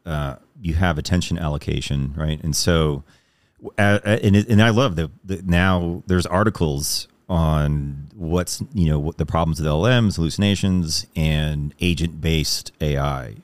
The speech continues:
objective-driven A I, right? And so these aren't just, this isn't just theory. That, you know, in, in the field of, of A I, machine learning, a lot of this stuff is, a lot of these ideas are decades old,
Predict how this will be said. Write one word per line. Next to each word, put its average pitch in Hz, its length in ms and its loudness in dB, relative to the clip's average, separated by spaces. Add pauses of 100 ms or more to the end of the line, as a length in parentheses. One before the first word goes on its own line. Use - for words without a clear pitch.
(140)
objective-driven 76 920 -2
A 73 180 -4
I, 67 320 -6
right? 76 240 -4
And 82 140 -2
so 80 320 2 (500)
these 104 200 4
aren't 98 180 2
just, - 260 -4
this 95 140 2
isn't 95 160 4
just 78 220 -4
theory. 123 260 2
That, 76 180 -2
you 98 60 2
know, 104 100 4 (200)
in, 107 140 2
in 110 160 2
the 92 100 4
field 147 460 -4
of, 76 680 0
of 80 160 -2
A 90 180 2
I, 78 220 2
machine 73 320 -2
learning, 73 420 0
a 78 40 -4
lot 87 100 2
of 85 40 -2
this 80 120 -4
stuff 76 260 -4
is, - 460 -8
a 90 40 -2
lot 92 60 2
of 160 60 -2
these 139 120 -2
ideas 76 360 0
are 71 80 -4
decades 78 480 -2
old, 90 420 -6